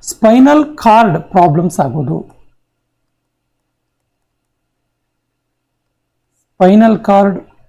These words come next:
ಸಮಸ್ಯೆ ಉಂಟಾಗೋದು, ಪ್ರಾಬ್ಲಮ್ ಆಗೋದು, ವೀಕ್ ಆಗೋದು. ಲ್ಯಾಟರಿಸಮ್ ಎನ್ನುವಂಥ ಕಾಯಿಲೆ, ನೆನಪಿರ್ಲಿ.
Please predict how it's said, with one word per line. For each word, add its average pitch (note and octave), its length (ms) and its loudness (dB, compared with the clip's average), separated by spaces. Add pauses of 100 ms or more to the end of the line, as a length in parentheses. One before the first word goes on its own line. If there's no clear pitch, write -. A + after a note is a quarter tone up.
(920)
ಸಮಸ್ಯೆ G#3 380 2
ಉಂಟಾಗೋದು, E3 640 0
ಪ್ರಾಬ್ಲಮ್ E3+ 480 0
ಆಗೋದು, D3+ 320 -2
ವೀಕ್ F#3 280 0
ಆಗೋದು. D#3 580 -6 (1600)
ಲ್ಯಾಟರಿಸಮ್ F3+ 540 2
ಎನ್ನುವಂಥ D#3 280 -4
ಕಾಯಿಲೆ, C3+ 440 -8
ನೆನಪಿರ್ಲಿ. D3+ 720 -8